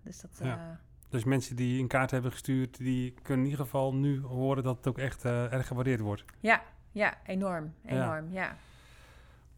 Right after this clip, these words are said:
Speaker 2: En we proberen in deze podcast ook altijd gebedspunten mee te geven voor christenen wereldwijd als het gaat om Egypte en specifiek nu,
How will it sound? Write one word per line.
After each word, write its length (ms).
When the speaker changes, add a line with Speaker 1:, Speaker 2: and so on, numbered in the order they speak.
Speaker 2:
En 120
we 60
proberen 340
in 60
deze 180
podcast 460
ook 140
altijd 380
gebedspunten 540
mee 140
te 80
geven 540
voor 600
christenen 420
wereldwijd 580
als 120
het 100
gaat 120
om 180
Egypte 400
en 60
specifiek 560
nu, 340